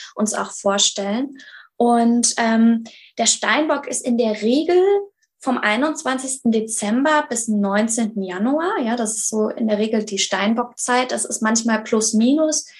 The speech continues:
je nachdem, ob die Sonne quasi am nächsten Tag erst rüber wandert oder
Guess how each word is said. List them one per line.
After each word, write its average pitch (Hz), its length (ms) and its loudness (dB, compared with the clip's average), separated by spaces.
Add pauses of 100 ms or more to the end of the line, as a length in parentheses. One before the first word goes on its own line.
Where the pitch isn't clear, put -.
(160)
je 233 140 0
nachdem, 220 500 0
ob - 240 -6
die 208 220 -2
Sonne 202 340 2
quasi 196 500 -4 (200)
am 196 80 0
nächsten 262 360 2
Tag 240 320 -2
erst 214 280 -2
rüber 214 260 2
wandert 196 480 -2
oder 180 320 -6